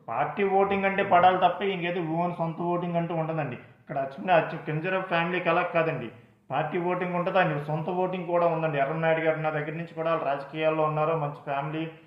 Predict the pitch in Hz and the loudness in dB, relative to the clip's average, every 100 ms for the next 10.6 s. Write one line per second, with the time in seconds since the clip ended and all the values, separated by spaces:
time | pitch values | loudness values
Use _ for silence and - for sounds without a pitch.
0 | _ _ _ - 131 139 147 147 147 156 | _ _ _ -10 -6 -6 -6 -6 -2 0
1 | 160 160 160 151 151 160 156 139 147 - | 2 2 2 2 2 2 2 2 0 -2
2 | 160 160 160 165 160 151 151 160 151 147 | -2 0 0 0 0 -2 0 0 0 0
3 | 156 156 156 170 196 - _ - 135 131 | 0 -2 -4 -6 -8 -12 _ -14 -6 -2
4 | 127 131 127 123 - 143 156 156 - 147 | -2 -2 -4 -4 -6 -4 0 0 2 0
5 | 147 175 214 - - _ 156 160 151 160 | 0 -2 -4 -10 -20 _ -4 -2 2 2
6 | 147 151 156 156 151 165 156 156 156 151 | 2 2 2 2 0 0 0 2 0 0
7 | 175 165 147 151 156 196 - - - _ | -2 -2 -6 -4 -4 -4 -6 -16 -20 _
8 | _ _ 151 151 165 170 151 156 151 180 | _ _ -8 -6 -4 -4 -4 -6 -6 -6
9 | 160 160 156 151 - 156 165 151 147 156 | -4 -4 -4 -6 -4 -4 0 0 2 2
10 | 151 147 151 151 156 | 2 2 4 6 4